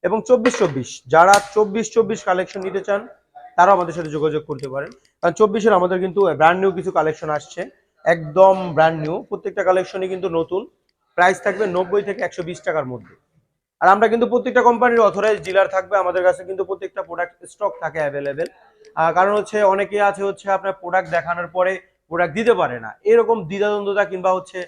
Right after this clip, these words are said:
আপনার হচ্ছে যারা এই ধরনের হ্যাসেলে পড়তেছেন তারা আমাদের সাথে যোগাযোগ করবেন, কারণ আমরা যে প্রোডাক্ট থাকে না সেটা কখনোই সেল করি না, আর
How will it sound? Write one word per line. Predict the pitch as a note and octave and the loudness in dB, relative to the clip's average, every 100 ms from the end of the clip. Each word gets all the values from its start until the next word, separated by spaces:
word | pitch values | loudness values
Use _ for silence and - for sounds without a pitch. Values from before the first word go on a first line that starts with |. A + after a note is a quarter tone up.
| _ _ _ | _ _ _
আপনার | C#3+ D#3 D3+ E3+ | -2 0 0 -2
হচ্ছে | E3+ - E3+ | -2 -4 -4
যারা | D3+ D3+ D#3+ | 0 4 4
এই | |
ধরনের | D#3 D#3 E3+ | 2 -2 -4
হ্যাসেলে | E3 E3+ F3 F3 | -4 -8 -6 -4
পড়তেছেন | G3 G3 G3 F#3+ F#3 - _ _ - | -4 -4 -6 -6 -10 -12 _ _ -4
তারা | D#3+ E3+ | 2 2
আমাদের | E3+ D#3 | 2 -4
সাথে | F3+ | -8
যোগাযোগ | E3 E3 F3 E3 - | -6 -4 -2 -4 -6
করবেন, | D#3 C#3 D3 | -6 -6 -4
কারণ | D3 D3 | -4 -2
আমরা | D3 D#3+ | -2 -2
যে | D#3+ E3+ | -2 -4
প্রোডাক্ট | D#3+ D#3 D#3+ - | -4 -4 -4 -4
থাকে | E3 F#3 | -4 -4
না | F#3 | -6
সেটা | E3 D#3+ | -6 -6
কখনোই | D#3+ D#3+ F3 | -4 -6 -8
সেল | E3+ G3+ | -6 -4
করি | G3 F3+ C#3 | -2 -4 -4
না, | C3+ - _ _ _ _ | -8 -12 _ _ _ _
আর | E3 | -2